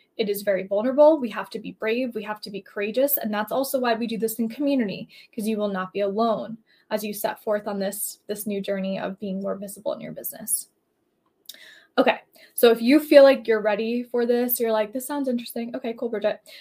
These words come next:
So these are the details. We are running this as a beta program. I'll let you in on what we plan for this to look like.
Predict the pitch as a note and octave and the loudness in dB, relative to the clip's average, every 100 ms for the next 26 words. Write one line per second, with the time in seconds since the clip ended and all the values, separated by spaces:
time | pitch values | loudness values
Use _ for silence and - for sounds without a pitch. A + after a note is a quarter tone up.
0 | - - A#3 B3 C4 D#4 - - - - | -12 2 2 4 4 2 2 -6 -6 -6
1 | - G#3 A#3+ C#4 D#4 D#4 C#4 A3+ A3+ A3+ | -8 -8 -4 0 4 4 4 4 2 0
2 | A3 A3+ G#3 G3 G3 - - - - - | -2 -4 -4 -4 -6 -6 -12 -10 -12 -12
3 | - G#3+ G#3+ A3 - C4+ B3+ A#3+ A3+ A3 | -2 2 4 2 0 -2 0 0 0 0
4 | G#3 G3 G3+ G3+ G#3+ A3+ A3 - - G#3+ | -2 -6 -4 0 0 0 -6 -6 -4 0
5 | G#3+ A3 A3 G3 F#3+ G#3 F#3+ G3+ B3+ C4 | 0 -2 -4 -6 -6 -6 -6 -6 -4 -2
6 | C#4+ | -4